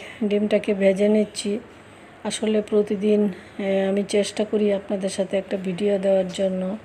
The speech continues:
তাই এখন, এ, যখন অনেক বেশি রান্না পড়ে যায় তখন আসলে ভিডিওই করা হয় না, কারণ তাড়াহুড়া লেগে যায়। আর যখন অল্প রান্না করি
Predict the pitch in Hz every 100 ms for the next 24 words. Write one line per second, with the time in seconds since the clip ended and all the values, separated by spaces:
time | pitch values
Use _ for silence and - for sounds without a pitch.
0 | - - - - - - - - 208 196
1 | 202 196 202 202 185 - - 226 208 190
2 | 185 185 185 - - - - - - -
3 | - 175 208 196 226 220 - 165 208 214
4 | 196 196 220 208 202 202 214 220 214 196
5 | 202 247 269 - - - 196 214 208 202
6 | 214 202 180 175 202 202 196 - 196 185
7 | 180 175 180 180 - - - - - -
8 | - 196 196 185 185 196 190 208 190 190
9 | 185 175 175 175 208 196 180 202 202 202
10 | 202 202 233 226 226 220 220 202